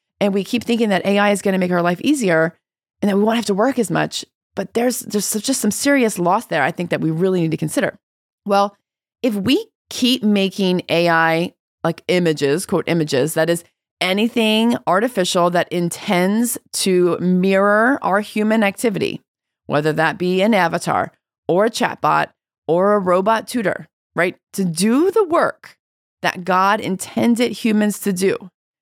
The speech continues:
then A I will have to take over more and more and more because humans will be increasingly less competent to do the work. I think the best example is the fact that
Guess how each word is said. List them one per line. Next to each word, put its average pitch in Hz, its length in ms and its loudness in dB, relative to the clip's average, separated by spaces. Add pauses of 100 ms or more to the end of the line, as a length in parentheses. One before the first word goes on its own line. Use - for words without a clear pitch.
(180)
then 208 160 0 (100)
A 233 220 2
I 202 340 2
will 202 220 0
have 226 520 -2
to 262 120 -4
take 240 300 0
over 175 440 0 (320)
more 196 380 4
and 208 200 2
more 165 220 4
and 185 220 0
more 214 300 2
because 196 540 -2
humans 208 560 0 (340)
will 208 100 0
be 226 220 0
increasingly 285 960 2
less 196 440 0 (200)
competent 175 640 0 (140)
to 196 120 -2
do 185 200 0
the 175 80 0
work. - 360 -2 (460)
I 208 100 0
think 208 260 -2
the 190 80 0
best 185 320 0
example 185 720 0 (360)
is 208 180 0
the 220 100 0
fact 196 320 0
that 175 260 0